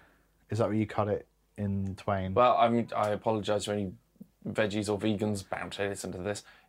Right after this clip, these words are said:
Speaker 2: You basically have to cut the spine out.
Speaker 1: Nice.
Speaker 2: And then you pull out, and then you cut out the breastbone.
Speaker 1: That's how they make Tory voters.
Speaker 2: And then you flat him out.
Speaker 1: Cut the spine out.
Speaker 2: That's true.
Speaker 1: Mm.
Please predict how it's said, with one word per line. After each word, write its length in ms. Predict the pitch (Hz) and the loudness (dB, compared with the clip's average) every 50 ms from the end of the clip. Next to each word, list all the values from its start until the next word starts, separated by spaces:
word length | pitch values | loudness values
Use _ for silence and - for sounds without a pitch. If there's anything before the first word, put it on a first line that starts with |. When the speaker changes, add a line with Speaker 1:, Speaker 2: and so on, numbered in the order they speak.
| _ | _
Speaker 2:
You 60 | - | 0
basically 360 | - 139 151 160 143 127 127 131 | 2 2 2 2 2 0 0 0
have 200 | 123 120 117 - | 0 -2 -4 -8
to 80 | - | -6
cut 200 | - - 160 - | -2 0 0 0
the 80 | - 120 | 0 -2
spine 400 | - - - 147 135 120 107 101 | -2 2 4 4 4 4 2 -2
out. 300 | 98 101 107 117 - - _ - _ _ - | -2 -2 -2 -2 -2 -4 _ -20 _ _ -2
Speaker 1:
Nice. 400 | 107 107 110 107 - - - - _ _ _ _ _ _ _ _ _ - | 0 0 0 -2 -4 -10 -20 -20 _ _ _ _ _ _ _ _ _ -8
Speaker 2:
And 160 | - 107 110 | -4 0 2
then 300 | 113 117 117 117 117 113 | 4 4 4 4 4 4
you 60 | 113 | 2
pull 180 | 107 - 127 127 | 2 2 2 4
out, 240 | 123 117 107 - - _ _ _ _ - | 4 2 0 -2 -8 _ _ _ _ -6
and 140 | 117 117 117 | -4 0 2
then 80 | 117 | 2
you 80 | 117 117 | 2 2
cut 200 | - 127 - - | 2 0 0 2
out 220 | 113 110 - 98 | 0 0 -2 -2
the 80 | 104 110 | -2 0
breastbone. 720 | 98 - 117 110 - - - - 98 98 98 101 104 98 - - _ | 2 2 2 2 0 -2 -2 0 0 2 0 -2 -4 -6 -8 -8 _
Speaker 1:
That's 160 | - 101 - | -4 -4 0
how 140 | - 117 110 | 2 2 2
they 80 | 101 101 | 2 0
make 180 | 95 98 87 | -2 -4 -6
Tory 320 | - - 110 110 110 98 95 | -2 0 2 2 4 2 2
voters. 540 | 87 85 80 80 - - 82 82 - - - _ - | 0 -2 -2 -2 -4 -4 -6 -6 -6 -10 -6 _ 0
Speaker 2:
And 180 | 117 117 113 | 2 4 4
then 180 | 113 113 117 110 | 4 4 4 4
you 100 | 101 98 | 2 0
flat 360 | - - - 143 - - - | 0 0 2 2 2 2 2
him 140 | 147 127 120 | 4 4 4
out. 240 | 110 104 101 98 - - - - - - | 2 0 -2 -4 -8 -14 -18 -18 -16 -8
Speaker 1:
Cut 160 | - - - | -6 -6 -6
the 80 | - - | -6 -8
spine 320 | - - - 98 98 92 | -8 -4 -2 -2 0 -2
out. 200 | 85 80 80 78 - - | -2 -6 -6 -8 -10 -10
Speaker 2:
That's 140 | - 95 | -12 -12
true. 260 | - - - 120 104 - - _ _ - | -8 -4 -2 -2 -2 -4 -8 _ _ -6
Speaker 1:
Mm. 180 | 90 90 87 85 | -6 -4 -4 -6